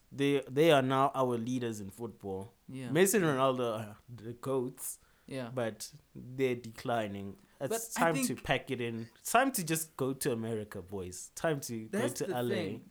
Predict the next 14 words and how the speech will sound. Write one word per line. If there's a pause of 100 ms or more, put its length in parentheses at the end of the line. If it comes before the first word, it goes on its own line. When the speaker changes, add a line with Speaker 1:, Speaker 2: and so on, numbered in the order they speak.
(100)
Speaker 2:
I
don't. (180)
That's
the
thing. (220)
It's (140)
crazy
to
think
that
even
though
they're
declining,